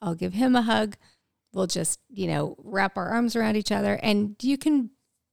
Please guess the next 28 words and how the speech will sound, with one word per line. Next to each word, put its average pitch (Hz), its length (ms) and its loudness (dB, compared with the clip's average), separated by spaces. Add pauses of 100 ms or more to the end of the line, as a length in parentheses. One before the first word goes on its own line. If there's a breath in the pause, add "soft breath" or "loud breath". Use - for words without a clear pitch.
(120)
all 285 400 6
that 262 300 -2
madness 196 680 0
just - 240 -4
kind 185 240 -2
of 170 100 -6
goes 160 280 2
away. - 400 -6 (680)
And 190 200 4
it's - 200 -2
hard 226 260 2
to 220 80 0
do, 247 480 2 (360 soft breath)
but 202 220 0
it's, 233 320 0
it's 226 320 -2
astonishing 185 1080 0 (180)
how 190 280 0
it 185 160 0
just 175 300 -2 (140)
dissipates 190 800 -4 (240)
everything. - 640 -6 (840)
So - 320 -4
I 190 120 -4
highly 175 280 -6
recommend 202 480 -6
that. 214 340 -8 (120)
<laughs> 262 80 2